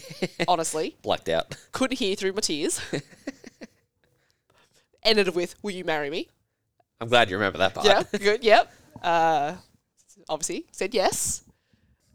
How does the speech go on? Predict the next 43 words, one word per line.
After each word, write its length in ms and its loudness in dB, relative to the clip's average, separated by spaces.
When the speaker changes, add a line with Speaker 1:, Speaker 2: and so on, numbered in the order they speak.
Speaker 2:
We 120 -8
kissed, 440 -2
we 80 -2
hugged, 340 2
we 80 -10
cried. 680 4
We 80 -4
have 160 2
a 80 -2
really 300 0
great 440 -2
video 420 -2
of 240 -2
the 80 -10
moment 480 -8
with 220 -12
the 60 -10
music. 640 -8
We 60 -16
got 120 -4
a 60 -6
really 260 -2
great 220 -2
photo 340 -8
of 140 -6
it. 160 -8
Speaker 1:
It's 120 -20
a 40 -20
great 160 0
little 180 -4
flash 340 -6
of 60 -8
the 80 -10
ring 220 -8
to 100 -18
the 60 -18
camera 300 -8
there 160 -4
too. 220 -8
You 180 -10
just, 160 -10
Speaker 2:
Yep. 180 2
Speaker 1:
uh, 180 -12